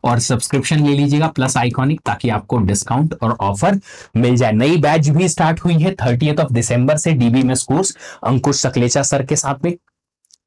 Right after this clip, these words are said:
तो वो भी आपको एक्सेस करने को मिल जाएगा। एक और बैच सिक्स्थ of January से मैं स्टार्ट कर रहा हूं, जिसमें मैं ओरिएंटेशन लूंगा और later on कुछ दिनों में ही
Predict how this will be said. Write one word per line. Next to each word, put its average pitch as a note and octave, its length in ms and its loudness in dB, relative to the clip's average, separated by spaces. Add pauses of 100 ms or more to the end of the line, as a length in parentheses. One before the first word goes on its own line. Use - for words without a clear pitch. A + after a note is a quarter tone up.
(140)
तो D#3+ 60 4
वो D3+ 240 2
भी E3 160 2
आपको E3 340 0
एक्सेस B2 320 -2
करने A#2+ 240 0
को A2+ 100 -2
मिल A#2 180 2
जाएगा। F3 400 0 (320)
एक D3 240 0
और A3 380 2
बैच F#3 460 0
सिक्स्थ - 360 -2
of D#3+ 80 2
January D3 460 2
से E3+ 120 0
मैं C#3+ 120 0
स्टार्ट - 320 -4
कर G#2 120 -2
रहा G#2 220 0
हूं, D#3+ 240 -2 (300)
जिसमें D3+ 260 2
मैं D3+ 160 2
ओरिएंटेशन C#3+ 600 2
लूंगा A3 240 2
और A3 200 2
later C#3 280 2
on E3+ 160 0
कुछ D#3+ 160 0
दिनों C3+ 260 2
में C3+ 140 2
ही F#3+ 200 0